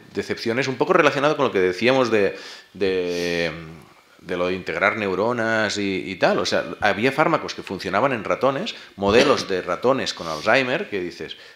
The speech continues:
bueno, es un cerebro que, que también tiene esa acumulación de placas de, de mielina, de todo, tal, pero que después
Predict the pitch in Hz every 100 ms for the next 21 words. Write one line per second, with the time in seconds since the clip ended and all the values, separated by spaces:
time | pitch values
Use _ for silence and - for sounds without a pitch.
0 | - 92 101 78 - 82 85 110 120 107
1 | - 82 80 85 90 92 92 90 92 87
2 | - - - - 98 90 82 - 85 85
3 | 80 80 80 82 80 80 78 78 76 73
4 | 78 80 76 101 175 175 165 156 104 120
5 | 123 127 - - - - 190 226 - _
6 | _ _ - - 120 104 101 107 98 -
7 | - - 175 - -